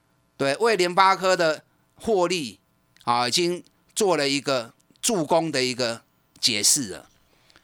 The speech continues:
所以联发科今天被压下来，也不能讲错杀啦。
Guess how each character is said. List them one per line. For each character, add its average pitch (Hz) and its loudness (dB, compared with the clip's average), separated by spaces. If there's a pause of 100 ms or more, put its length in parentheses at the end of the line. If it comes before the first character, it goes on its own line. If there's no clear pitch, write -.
(180)
所 190 0
以 185 2
联 202 2
发 254 8
科 247 2
今 254 -2
天 240 -2
被 233 2
压 220 8
下 208 4
来， 139 -2 (760)
也 156 -4
不 139 -2
能 269 -2
讲 147 0
错 185 -2
杀 143 0
啦。 117 -6